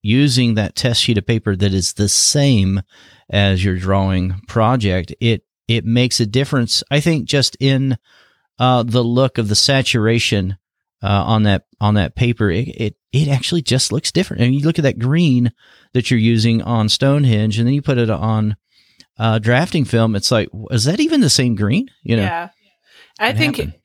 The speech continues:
Speaker 2: I think two-toned papers can actually do that as well, especially.
Speaker 1: Very
Speaker 2: So
Speaker 1: true.
Speaker 2: if you're using, like, a black paper or a toned gray or a toned tan, um,
Speaker 1: Right.
Speaker 2: something like that can really, really change and affect your drawing. It's, it's sort of that whole, um, I don't know if you've seen this.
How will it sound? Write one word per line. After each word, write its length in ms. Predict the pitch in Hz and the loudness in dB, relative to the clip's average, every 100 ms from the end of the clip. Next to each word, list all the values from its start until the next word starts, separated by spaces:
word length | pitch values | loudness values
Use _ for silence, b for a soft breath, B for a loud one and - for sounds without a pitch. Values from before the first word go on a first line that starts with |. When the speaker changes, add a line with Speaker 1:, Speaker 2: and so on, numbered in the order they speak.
| - | -6
Speaker 2:
I 140 | 226 | -2
think 220 | 240 247 | 0 -2
two-toned 720 | 233 247 220 - 226 233 240 - | 0 -2 -2 -2 0 0 -2 -2
papers 580 | 240 214 202 185 175 | -2 0 -2 -2 -2
can 180 | - 208 | -4 -4
actually 540 | 196 190 - 202 190 185 | -2 -4 -4 -4 -2 -2
do 180 | 190 190 | -2 0
that 200 | 190 185 | 0 0
as 220 | 185 185 | -4 -4
well, 400 | 185 180 208 208 | -2 0 0 0
especially. 540 | 196 - 175 - 226 | -2 -2 -2 -2 2
Speaker 1:
Very 100 | 208 | 2
Speaker 2:
So 120 | 185 214 | 4 2
Speaker 1:
true. 80 | |
Speaker 2:
if 80 | 208 | 2
you're 80 | 208 | 2
using, 340 | 214 196 190 190 | 2 0 -2 -4
like, 160 | 165 | -4
a 60 | 170 | -4
black 400 | 165 170 170 - | 0 2 0 0
paper 280 | - 190 202 | -2 0 2
or 420 | 175 170 170 165 | 4 4 2 0
a 40 | |
toned 380 | 165 196 185 175 | -2 -2 -2 -4
gray 260 | 190 180 180 | -4 -2 0
or 140 | 175 | 0
a 80 | 170 | 0
toned 360 | - 180 160 | -4 -10 -10
tan, 340 | - 180 180 254 330 B B B - | -8 -2 0 -2 -4 B B B -2
um, 260 | 196 202 190 | 0 2 0
Speaker 1:
Right. 80 | |
Speaker 2:
something 300 | - 220 202 | 0 0 0
like 220 | 208 175 - | -2 -2 0
that 340 | 170 165 - | 0 0 -4
can 240 | - 214 | -2 -2
really, 300 | 190 190 185 | 0 -2 -4
really 380 | 180 185 170 170 | -4 -4 -4 -4
change 440 | 170 - 185 175 175 | -4 -2 -2 -4 -6
and 100 | 175 | -8
affect 320 | - 180 - | -4 -4 -4
your 80 | 180 | -6
drawing. 340 | 180 175 185 | -2 -2 -2
It's, 180 | 220 - | -2 -4
it's 220 | 214 220 | -4 -2
sort 180 | 349 381 | -2 -2
of 80 | 349 | 0
that 220 | 302 262 | 0 0
whole, 400 | 202 247 233 208 | 0 2 2 2
um, 300 | 202 196 190 B B B - | 2 0 -4 B B B -8
I 40 | |
don't 100 | 269 | -2
know 60 | 294 | -2
if 100 | 269 | -2
you've 100 | 233 | -2
seen 220 | 247 240 | 0 0
this. 240 | 214 - | 0 -4